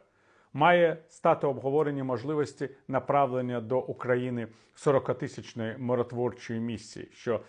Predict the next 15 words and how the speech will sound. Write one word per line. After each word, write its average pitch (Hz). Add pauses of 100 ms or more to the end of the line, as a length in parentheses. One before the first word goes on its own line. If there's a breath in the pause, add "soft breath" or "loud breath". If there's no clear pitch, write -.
(100)
складатиметься 107
з 98
військ 107
європейських 107
країн 175 (260 loud breath)
в 113
разі 151
досягнення 127
домовленості 110
про 107 (160)
припинення 92
вогню. 87 (760 loud breath)
Як 160
відомо, 214 (260 loud breath)
президент 156